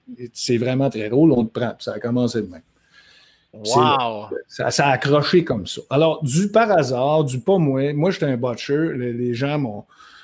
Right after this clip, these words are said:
Speaker 1: m'ont, m'ont fait confiance, puis tout ça, puis c'est là que j'ai compris qu'il fallait que je travaille. Là, j'ai compris qu'il fallait que
Speaker 2: Ouais.
Speaker 1: je fasse attention à ce que je fais, parce que quand j'ai vu que ça a commencé à lever, parce que ça a commencé à Montréal, puis ça a commencé à lever vite, au bout de trois semaines, tout le monde en parlait, j'ai dit, « Oh, là, je peux plus botcher. »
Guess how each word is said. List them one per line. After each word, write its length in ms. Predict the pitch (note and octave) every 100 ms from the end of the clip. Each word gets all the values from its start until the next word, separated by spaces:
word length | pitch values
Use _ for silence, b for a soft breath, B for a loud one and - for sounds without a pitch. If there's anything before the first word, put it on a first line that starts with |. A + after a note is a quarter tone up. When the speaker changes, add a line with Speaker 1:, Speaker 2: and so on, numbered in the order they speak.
| B _
Speaker 1:
m'ont, 1000 | A#2+ A#2+ C#3 C#3 C3 A#2 A2 G2+ G2 G2+ -
m'ont 240 | A2+ A#2 A2
fait 140 | C#3
confiance, 680 | C3+ A#2+ G#2+ C3 C#3+ D#3 D3+
puis 120 | A2+
tout 80 | -
ça, 120 | D#3+
puis 140 | D#3+
c'est 180 | - B2+
là 140 | C#3 G#3
que 80 |
j'ai 100 | -
compris 340 | C3 C3 A2+ E3
qu'il 60 |
fallait 200 | D#3+ A#2+
que 80 | A#2
je 60 | -
travaille. 280 | G#2+ A2 - -
Là, 100 | D#3+
j'ai 140 | D#3+
compris 340 | C#3+ C3 A#2+ F#3
qu'il 80 |
fallait 220 | - B2 C3+
que 80 |
Speaker 2:
Ouais. 60 | C3+
Speaker 1:
je 60 | E3+
fasse 180 | B2+ -
attention 420 | A#2 A#2 A2+ D3
à 20 |
ce 80 | B2+
que 100 | A2
je 80 | -
fais, 140 | F#3
parce 160 | F#3 -
que 80 | B2
quand 260 | - F#3+
j'ai 180 | F3+ D3
vu 160 | C#3 A3
que 60 |
ça 100 | D#3
a 40 | B2
commencé 380 | C3 B2+ B2+
à 100 | C#3
lever, 300 | B2 A2+ F3+
parce 140 | B3+ C3+
que 20 |
ça 60 | C#3
a 40 |
commencé 360 | C#3 C3+ B2+ D#3
à 60 |
Montréal, 640 | C3 A#2 A2 A2+ C3+ G3 G3
puis 80 |
ça 80 | -
a 40 | A2+
commencé 320 | B2 B2+ F3+
à 40 |
lever 220 | D3+ C3
vite, 200 | A#2 E3+
au 80 | E3
bout 120 | C#3
de 60 | D#3+
trois 260 | - C#3+ A#2+
semaines, 300 | - E3+ F3
tout 100 | C3+
le 60 |
monde 180 | C3+ C#3
en 120 | A#2+
parlait, 420 | A2+ G#2 A2+ E3+ F3+ b b b b
j'ai 120 | - A#2
dit, « 100 | C#3+
Oh, 180 | E3+
là, 120 | C3+ D3
je 80 | -
peux 140 | C#3+
plus 200 | - B3+
botcher. » 480 | F3 G#2+ - A#2+ -